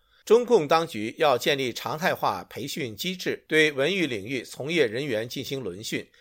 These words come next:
尽管这种机制名义上不叫学习班，但其本质就是回到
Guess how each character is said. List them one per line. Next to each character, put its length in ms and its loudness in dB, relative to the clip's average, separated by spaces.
尽 220 -6
管 200 4
这 140 -2
种 160 -4
机 220 -4
制 300 -4
名 180 -8
义 180 -2
上 300 -2
不 80 -6
叫 180 0
学 180 -12
习 140 -10
班， 220 -2
但 240 4
其 220 -4
本 380 -2
质 200 0
就 120 -2
是 200 -4
回 200 -8
到 280 0